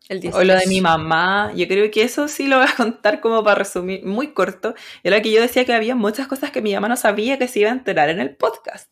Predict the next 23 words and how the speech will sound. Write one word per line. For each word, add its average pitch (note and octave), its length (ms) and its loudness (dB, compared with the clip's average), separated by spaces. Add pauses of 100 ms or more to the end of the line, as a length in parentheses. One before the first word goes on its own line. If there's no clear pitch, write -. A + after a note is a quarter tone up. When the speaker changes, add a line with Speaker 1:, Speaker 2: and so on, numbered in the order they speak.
(340)
Speaker 2:
Y F#3+ 100 0
mi G3 120 2
mamá G3 180 2
Speaker 1:
Mm, C4 40 4
Speaker 2:
después C4+ 240 0
me B3+ 140 2
habla A3+ 540 4
Speaker 1:
cierto. D#3+ 220 -6
Speaker 2:
y G3+ 60 -6
me G#3 300 -2
dice, C4+ 520 0 (400)
como, G#3+ 260 -2
"Natita, A3 600 -4 (140)
yo A#3 80 -2
ya B3 120 0
sabía A#3+ 340 -4
todo. F#3+ 460 -4
¿Usted A3+ 240 -6
cree B3 160 0
que B3 80 0
yo B3 60 0
soy A#3+ 200 -2
hueona?". A3 480 -2